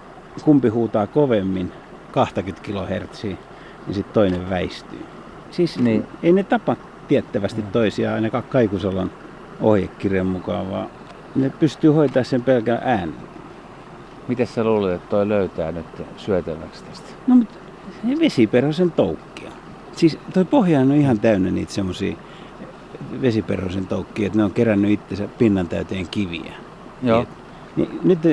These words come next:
Speaker 1: jos tässä on vähänkin vedenkorkeus vaihdellut, niin niitä on tossa tukin päälläkin.
Speaker 2: Ja tää pysyy avoimena pitkään tää?
Speaker 1: Tää on aina avoin.
Speaker 2: Ottaa joku muutaman metrin leveä. Hyvä virtakohta.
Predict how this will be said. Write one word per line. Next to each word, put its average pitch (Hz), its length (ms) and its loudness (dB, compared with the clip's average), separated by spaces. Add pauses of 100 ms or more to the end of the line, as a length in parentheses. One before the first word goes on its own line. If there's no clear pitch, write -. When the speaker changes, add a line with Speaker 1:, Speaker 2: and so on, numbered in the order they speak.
Speaker 1:
jos - 160 0
tässä 160 240 -2
on 151 80 2
vähänkin 139 360 2
vedenkorkeus 113 800 0
vaihdellut, 104 480 0
niin 107 160 0
niitä 110 200 -2
on 107 80 -4
tossa - 220 -10
tukin 95 300 -2
päälläkin. - 380 -12 (2500)
Speaker 2:
Ja 107 60 -8
tää 123 200 2
pysyy 117 380 -2
avoimena 90 460 0
pitkään - 540 -8
tää? - 180 -8 (140)
Speaker 1:
Tää 226 140 4
on 120 160 6
aina 101 380 4
avoin. 80 340 -10 (1080)
Speaker 2:
Ottaa - 280 -4
joku 110 280 -4
muutaman 101 400 -4
metrin 90 460 -6
leveä. 80 340 -6 (600)
Hyvä 110 240 2
virtakohta. - 760 -4